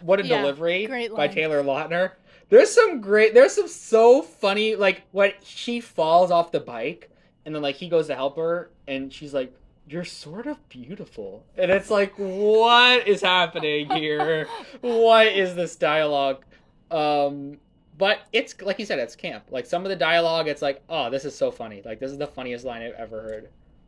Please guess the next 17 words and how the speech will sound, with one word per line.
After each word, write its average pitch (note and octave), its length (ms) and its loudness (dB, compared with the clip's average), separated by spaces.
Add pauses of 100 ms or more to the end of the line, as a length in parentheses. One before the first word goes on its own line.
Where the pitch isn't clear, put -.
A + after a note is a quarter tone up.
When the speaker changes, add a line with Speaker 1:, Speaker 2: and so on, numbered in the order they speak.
Speaker 2:
Yeah, D4 220 -6
I C#4+ 80 -2
mean, D#4 220 -6 (100)
everyone, D#4+ 720 -2
uh, B3+ 220 -2 (500)
quotes B3 400 -12
the B3 100 -14
Bella, A#3 340 -6
"Where A3+ 200 -12
the A3 120 -12
hell G#3+ 360 -12
have G3 100 -20
you G#3 80 -20
been, G#3 260 -20
loca?" G#3 360 -14
line. A#3 520 -14
Like, A3 280 -16